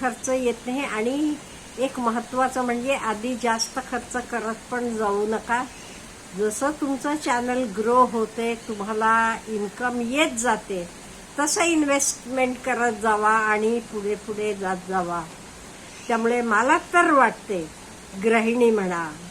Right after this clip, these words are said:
तुमच्याकडे किती तरी गुण आहे तो, ट्रेझरी आहे तुमच्याकडे. त्यामुळे ते गुणांचं जरा शेअर करा, बाकीचे पण शिकतील तुमच्याकडनं.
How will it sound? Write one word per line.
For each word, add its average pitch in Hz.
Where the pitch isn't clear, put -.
तुमच्याकडे 311
किती 320
तरी 262
गुण 294
आहे 262
तो, 233
ट्रेझरी 269
आहे 311
तुमच्याकडे. 269
त्यामुळे 247
ते 359
गुणांचं 226
जरा 208
शेअर 294
करा, 240
बाकीचे 202
पण 311
शिकतील 254
तुमच्याकडनं. 185